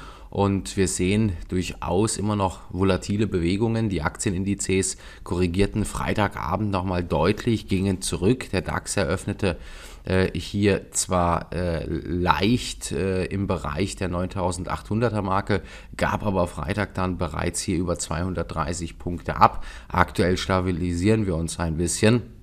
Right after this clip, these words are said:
Momentan ist es so, und da will ich mit dem U-S-Dollar anfangen, äh, der U-S-Dollar Schweizer Franken testet jetzt gerade die Tages-E M A fünfundfünfzig. Wir hatten in den letzten,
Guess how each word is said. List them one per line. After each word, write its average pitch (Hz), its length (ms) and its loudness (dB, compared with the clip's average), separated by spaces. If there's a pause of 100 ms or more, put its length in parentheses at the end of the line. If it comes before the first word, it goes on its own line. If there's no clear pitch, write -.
(560)
Momentan 104 500 8
ist 107 120 0
es 104 140 -2
so, 110 180 6
und 95 160 4
da 85 160 4
will 98 100 2
ich 95 120 -2
mit 95 140 -2
dem 90 160 0
U-S-Dollar 87 540 0
anfangen, 101 400 0 (540)
äh, 92 200 4
der 92 140 6
U-S-Dollar 101 420 6
Schweizer 104 380 2
Franken 101 360 0
testet - 400 0
jetzt 92 260 0
gerade 92 400 2
die 87 180 -2
Tages-E 92 520 0
M 87 140 0
A 85 140 2
fünfundfünfzig. 95 960 -2
Wir 82 100 0
hatten 92 180 -4
in 95 80 -2
den 87 200 -2
letzten, 92 580 -2